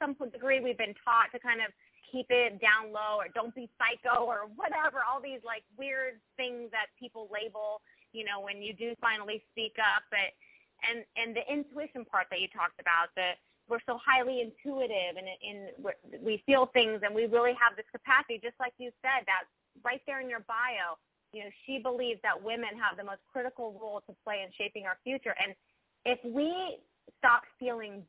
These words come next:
bad or stop suppressing that we are intuitive or that we do feel things so deeply, like, how, how would our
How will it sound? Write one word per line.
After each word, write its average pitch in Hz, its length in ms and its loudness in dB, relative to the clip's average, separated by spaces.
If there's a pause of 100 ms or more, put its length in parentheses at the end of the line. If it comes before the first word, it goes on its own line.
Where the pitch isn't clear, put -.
bad 202 640 4 (340)
or 233 220 0
stop 226 160 0 (160)
suppressing 240 800 -6
that 190 240 2
we 220 220 -10
are 208 340 0
intuitive 196 640 -8
or 196 160 -4
that 185 160 -2
we 214 140 -6
do 233 260 -8
feel 220 160 -6
things 214 240 -12
so 208 240 -8
deeply, 190 320 -8
like, 185 240 0 (400)
how, - 240 0
how 320 320 0
would 480 80 -6
our 220 240 6